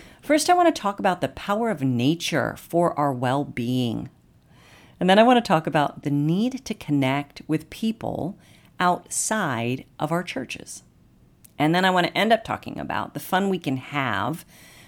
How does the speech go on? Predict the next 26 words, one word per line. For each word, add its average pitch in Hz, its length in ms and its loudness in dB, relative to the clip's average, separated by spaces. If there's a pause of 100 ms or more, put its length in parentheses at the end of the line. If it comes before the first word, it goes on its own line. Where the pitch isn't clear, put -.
during 233 200 2
this 269 180 0
time 156 260 0
of 151 60 2
the 156 80 -2
year 131 240 0
with 151 240 -2
those 156 420 0
we 143 440 0
work 160 480 0
alongside 135 960 -2
if 139 160 -6
we 143 160 0
will 139 160 2
get 139 180 0
out 127 160 2
of 127 80 -4
the - 80 -12
building 123 380 -2
and 110 80 -4
have 107 160 -8
some - 160 -10
fun. - 320 -4 (2000)
My 220 80 4
hope 285 320 2
is 156 380 4